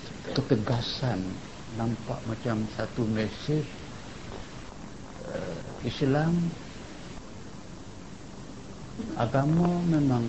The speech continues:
pada umumnya kita ber-, boleh bertoleransi, boleh bertolak ansur.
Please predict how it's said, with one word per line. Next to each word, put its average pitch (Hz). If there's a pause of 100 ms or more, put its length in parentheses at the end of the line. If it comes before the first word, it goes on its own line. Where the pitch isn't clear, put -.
pada 131
umumnya 143
kita 139
ber-, 123
boleh 135
bertoleransi, 120
boleh 117
bertolak 110
ansur. 101